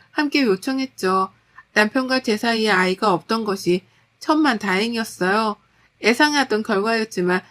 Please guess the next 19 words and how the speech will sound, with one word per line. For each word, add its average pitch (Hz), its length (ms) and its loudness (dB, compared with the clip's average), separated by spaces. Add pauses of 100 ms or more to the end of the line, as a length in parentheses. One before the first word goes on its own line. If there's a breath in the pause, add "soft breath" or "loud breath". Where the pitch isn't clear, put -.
(180 soft breath)
남편은 208 460 0
소송에서 285 560 -2
불리했고 190 640 0 (300 soft breath)
당연히 262 420 0
패소했어요. 262 800 0 (400)
저에게 214 320 2
오천만 240 500 -2
원의 196 300 -2 (180 soft breath)
정신적 196 640 -4
피해 311 220 0
보상금을 254 540 -2
지급해야 208 520 -4
했고 208 540 -4 (340 soft breath)
이혼 269 300 2
서류에 262 300 0
도장을 196 440 -4
찍을 262 240 -4
수밖에 - 320 -6
없었죠. 190 760 -4